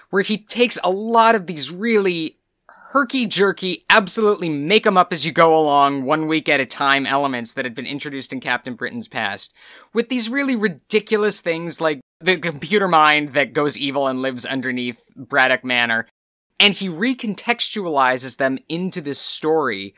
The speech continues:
of Merlin creating the perfect hero who is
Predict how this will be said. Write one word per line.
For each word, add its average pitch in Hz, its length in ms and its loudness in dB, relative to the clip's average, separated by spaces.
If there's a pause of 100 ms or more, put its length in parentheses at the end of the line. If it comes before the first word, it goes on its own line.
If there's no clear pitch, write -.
(440)
of 160 380 2
Merlin 185 640 -2
creating 147 640 -4
the 123 100 -6 (160)
perfect - 560 -6 (140)
hero 127 580 0 (460)
who 185 200 0
is 170 360 0